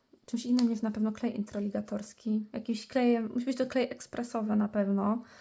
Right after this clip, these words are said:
ale taki, który z-, nie będzie zostawiać nam, em, osadu jakiegoś brzydkiego.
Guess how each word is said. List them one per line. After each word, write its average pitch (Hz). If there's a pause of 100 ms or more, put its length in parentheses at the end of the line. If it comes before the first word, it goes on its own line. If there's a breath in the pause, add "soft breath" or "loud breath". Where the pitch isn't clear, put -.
(300 loud breath)
ale 240
taki, 240
który 240
z-, 226
nie 240
będzie 233
zostawiać 220
nam, 208
em, 196 (1700 soft breath)
osadu 240
jakiegoś 269 (220)
brzydkiego. 262